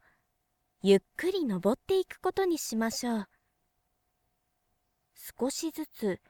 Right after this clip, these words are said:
傾斜は角度を急にしていきます。この山は、中腹から急になっているのです。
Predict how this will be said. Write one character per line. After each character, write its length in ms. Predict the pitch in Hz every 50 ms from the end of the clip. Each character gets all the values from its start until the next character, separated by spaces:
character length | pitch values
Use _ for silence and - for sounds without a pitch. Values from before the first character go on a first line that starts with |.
| _ _ _ _ _ _ _ _ _ _ _ _ _ -
傾 220 | 208 208 226 233 - - 233
斜 120 | 220 208 208
は 80 | 208
角 320 | - - 247 269 - 320 -
度 180 | 269 233 208
を 100 | 185 - -
急 300 | - - - 208 226 285
に 180 | 330 359 349 -
し 80 | -
て 160 | - 311 302
い 60 | 294 -
き 180 | - - 277
ま 140 | 262 262 254
す。 180 | - - - _ _ _ _ _ _ _ _ _ _ _ _ _ _ _ _ _ _ _ _ _ _ _ _ _ _ _ _ _ _ _ _ _ -
こ 160 | - 196 196
の 140 | 214 262 294
山 340 | 294 294 285 277 285 285 254
は、 280 | 214 196 196 190 - _ - _ _ _ _ _ _ _ _ _ _ _ _ -
中 320 | - - - 208 240 302
腹 240 | 294 - - 330 311
か 160 | - 320 294
ら 140 | 277 277 277 - -
急 280 | - - 214 220 277
に 160 | 330 359 370 359
な 140 | 370 381
っ 20 | 392
て 220 | _ - 349 311
い 60 | 262
る 100 | 240 254
の 140 | 240 226 220
で 140 | 196 202 202
す。 180 | - - -